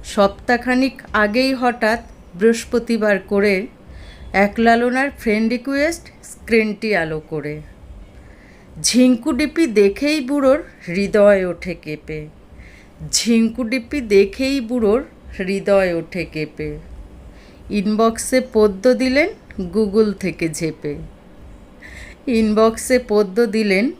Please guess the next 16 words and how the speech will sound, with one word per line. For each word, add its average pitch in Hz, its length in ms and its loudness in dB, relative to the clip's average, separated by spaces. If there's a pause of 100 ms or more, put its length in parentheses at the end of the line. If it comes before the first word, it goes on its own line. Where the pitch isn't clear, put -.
(200)
Google 202 540 0
থেকে 196 380 -6
ঝেপে। 165 200 -10 (120)
তারপর 208 520 0
সেই 269 340 -4
গপ্প 220 600 -2 (100)
কত, 220 340 0 (640)
কি 214 200 -6
দিন 226 440 2
কি 220 200 -6
বা 190 240 2
রাত। 160 340 -2 (760)
অফিস 190 460 0
টফিস 311 540 0
চুলোয় 220 600 4
গেছে, 170 580 -4